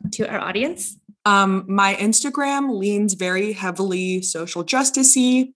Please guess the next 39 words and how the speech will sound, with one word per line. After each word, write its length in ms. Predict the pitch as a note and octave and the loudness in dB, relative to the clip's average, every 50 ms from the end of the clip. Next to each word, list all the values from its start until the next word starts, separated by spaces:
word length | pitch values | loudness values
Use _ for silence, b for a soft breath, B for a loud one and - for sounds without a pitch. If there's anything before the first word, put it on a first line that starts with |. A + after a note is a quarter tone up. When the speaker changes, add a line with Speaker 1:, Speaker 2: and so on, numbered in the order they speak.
| - | 0
Speaker 2:
but 300 | - A3 G#3+ G3+ G3+ - | 2 2 4 2 0 -6
if 140 | F#3 F#3 - | -10 -8 -6
you'd 120 | G3 F#3 F#3+ | -6 -4 -2
like 200 | F#3+ F#3 F#3 - | -2 -4 -2 -6
to 60 | F#3+ | -4
follow 280 | - F#3 E3 E3 E3+ | 0 0 0 2 0
me, 200 | E3+ F3 E3+ E3+ | -2 -2 -4 -6
it 160 | - - E3 E3 | -6 -4 -4 -2
is 200 | E3 D#3+ - - | 0 0 0 0
Choi 540 | - - - - G3 G3 G3+ G3+ G#3 G#3+ | 0 -4 -2 0 2 2 4 4 2 2
Meets 520 | G#3+ G#3 F#3+ F#3 F#3 G3+ G3 F#3+ - - - | 2 0 0 0 0 0 0 0 0 0 -2
World 520 | E3 E3 E3+ E3 E3 F3 G3+ A3 G#3 G#3 F#3 | -2 -2 0 0 2 2 2 0 0 -2 -4
with 160 | E3+ D3+ - | -4 -2 -2
zeros. 640 | - E3+ D#3+ D#3+ D#3 D#3 F3 G3 G3 - - _ _ - | -4 -2 -2 -2 -2 -2 0 -2 -2 -4 -6 _ _ -2
Now 160 | E3+ E3+ E3 | 0 0 2
you 160 | D#3+ F3 F3 | 2 2 2
know 120 | E3+ E3 E3 | 0 0 0
my 120 | E3 D#3+ | 0 -2
last 320 | D#3 D#3 D#3 D#3 D3+ - | -2 -2 -4 -4 -4 -4
name. 260 | E3 D3+ D#3 F3+ A3 G#3+ B B B B B B B | -6 -4 -4 -4 -4 -4 B B B B B B B
Um, 240 | G3 F#3+ F#3 F#3+ - | 2 4 4 4 2
and 140 | - G3+ G#3 | 2 4 4
my 100 | G3+ G3 | 4 4
TikTok 500 | F#3+ - A#3 G#3 - - A#3+ A3+ - B3+ | 4 2 2 2 2 4 4 4 4 4
is 140 | A#3+ A3+ G3+ | 2 2 2
also 260 | F3+ F#3 F3+ - G3 | 2 2 2 0 -2
the 120 | F#3 F#3 F#3+ | 0 0 2
same, 400 | - C#4 D4 D4 D4+ D4+ D4 C4+ | 2 4 4 2 2 2 0 -2
Choi 480 | C#4 - - B3+ A3 G#3+ G#3+ G#3+ A3 G#3+ | -6 -6 -4 -4 -2 -2 -2 -4 -6 -6
Meets 340 | G#3 G#3 G3 G3 G3+ - | -6 -6 -6 -6 -6 -8
World 460 | - - F3+ F3+ F3+ F#3 F#3 F#3 F#3 E3+ | -4 -2 0 0 2 0 0 -2 -4 -6
with 180 | F3 E3+ E3+ | -6 -4 -4
zeros 640 | - - F3 E3+ E3+ E3+ E3 E3 E3+ E3+ E3 - - | -4 -2 -2 0 -2 -2 0 0 0 0 0 0 -2
for 320 | - - E3 D#3 D#3+ D#3 | -4 -6 -6 -4 -4 -4
the 160 | D#3 D#3+ D#3 - D#3+ | -6 -8 -8 -8 -6
O's. 480 | D#3 D#3 D#3+ D#3+ D#3+ E3 E3 - - B B B B B B B _ _ _ _ _ _ _ - | -6 -6 -6 -4 -4 2 2 2 2 B B B B B B B _ _ _ _ _ _ _ 0
Speaker 1:
And 300 | B3+ A#3+ A#3+ A#3 A#3 - - | 2 2 2 2 0 -2 0
we 200 | B3 B3 B3 A#3+ | 2 2 2 2
will, 540 | G#3+ B3 B3 B3 A#3+ A#3 A3+ A3 - - | 2 2 2 2 2 2 0 -2 -4 -6